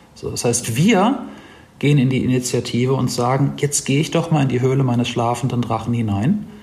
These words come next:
und ich wecke ihn behutsam und liebevoll auf und lerne ihn kennen.“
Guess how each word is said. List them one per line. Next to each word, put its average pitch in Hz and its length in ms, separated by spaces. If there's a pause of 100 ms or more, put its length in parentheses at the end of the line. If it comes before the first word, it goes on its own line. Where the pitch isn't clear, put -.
(600)
und 131 360 (260)
ich 143 220
wecke 170 220
ihn 151 260
behutsam 185 640
und 139 220
liebevoll 135 480
auf 104 400
und 135 180
lerne 131 300
ihn 160 180
kennen.“ 139 440